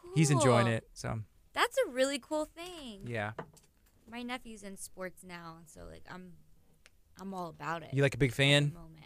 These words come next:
Speaker 2: I'm just
Speaker 1: Are you
Speaker 2: like,
Speaker 1: the one root-, are you rooting him on?
Speaker 2: I'm like, "Do baseball.
Speaker 1: <laughs>
Speaker 2: More money."
Speaker 1: Yeah.
Speaker 2: <laughs>
Speaker 1: So how do you like this, this area compared to where you're from? You, you mentioned where you were from. What's the name of that town again?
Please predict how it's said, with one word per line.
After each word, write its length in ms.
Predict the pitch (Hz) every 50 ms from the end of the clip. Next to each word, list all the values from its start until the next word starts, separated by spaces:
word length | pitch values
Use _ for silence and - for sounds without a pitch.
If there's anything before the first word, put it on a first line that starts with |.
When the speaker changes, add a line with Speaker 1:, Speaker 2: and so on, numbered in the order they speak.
| - -
Speaker 2:
I'm 80 | 175 175
just 160 | - - -
Speaker 1:
Are 40 | 135
you 60 | 143 143
Speaker 2:
like, 20 | 143
Speaker 1:
the 60 | 143
one 160 | 143 139 135
root-, 220 | 131 139 147 - -
are 80 | 135
you 100 | 127 127 123
rooting 160 | 131 139 131
him 80 | 127 127
on? 200 | 127 131 139 143
Speaker 2:
I'm 80 | 196 -
like, 140 | - - - _ -
"Do 140 | 381 349 -
baseball. 1400 | - - - - - _ _ _ - _ _ _ - - - - 190 - 262 226 - 240 214 170 175 - 139 - - - -
Speaker 1:
<laughs> 260 | - _ _ _ _ -
Speaker 2:
More 180 | 285 320 320 285
money." 360 | 269 240 240 - - - - - _ - 185 180 175 170 170 160 131 -
Speaker 1:
Yeah. 320 | - 135 135 131 127 127 120 -
Speaker 2:
<laughs> 40 | - 302 - - 359 349 - - 370 359
Speaker 1:
So 120 | - 196
how 140 | 185 202 220
do 60 | 233
you 80 | 254 269
like 220 | 233 233 226 - -
this, 180 | 214 190 -
this 240 | - 160 170 165 -
area 240 | 160 160 165 170 170
compared 360 | - 160 151 160 160 160 147
to 60 | 151
where 120 | 151 160 143
you're 80 | 131
from? 360 | - - 147 139 127 117 113 - -
You, 140 | 147 151
you 120 | 147 151 160
mentioned 280 | 185 214 220 - 220 185
where 100 | 175 165
you 120 | 160 160
were 100 | 165 143
from. 160 | - - 147
What's 140 | 151 170 165
the 60 | -
name 120 | 175 175 175
of 60 | 175
that 100 | 180 185
town 180 | - 185 185 190
again? 300 | 190 196 196 196 190